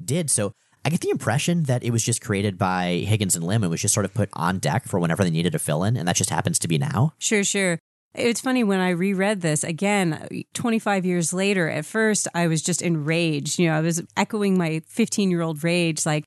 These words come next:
Speaker 2: you know, it's not the same creative team in any respect. It's not in continuity. It felt like such a lame, like, hastily put together fill-in issue. But after rereading this, you know, a couple of times, I realized it's actually a pretty solid story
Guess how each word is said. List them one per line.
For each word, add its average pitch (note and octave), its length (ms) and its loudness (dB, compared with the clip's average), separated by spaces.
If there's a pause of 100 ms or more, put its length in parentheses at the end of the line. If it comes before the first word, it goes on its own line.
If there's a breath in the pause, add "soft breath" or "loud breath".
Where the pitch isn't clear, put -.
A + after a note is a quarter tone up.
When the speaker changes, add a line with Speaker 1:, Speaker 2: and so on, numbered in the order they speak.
Speaker 2:
you G#3 140 2
know, D#3+ 140 2
it's - 280 -10
not G3+ 300 2
the F#3 100 0
same F3+ 360 2
creative G3+ 420 0
team F3+ 460 0
in E3+ 160 2
any A#3+ 260 2
respect. D#3+ 640 0
It's E3 220 0
not E3+ 220 0
in A#3 120 0
continuity. E3 840 0
It E3 120 -2
felt F#3 280 0
like F3 180 0
such - 240 -2
a E3 240 0 (100)
lame, F#3 480 2
like, D#3+ 260 -2 (280)
hastily G#3 400 0
put F#3+ 140 -2
together E3+ 260 2
fill-in C#4 400 2
issue. D3+ 460 2 (320 soft breath)
But G#3 160 4
after B3 260 0
rereading A3 560 2
this, D#3+ 320 2 (240)
you F#3 160 2
know, D#3+ 140 4
a D#3+ 40 -2
couple G3+ 280 -2
of F#3 100 2
times, A3 420 2
I E3+ 100 -2
realized F3+ 500 2
it's F3 180 -4
actually F#3+ 320 2
a D4+ 60 2
pretty F3 320 0
solid D3 420 0
story F#3 640 0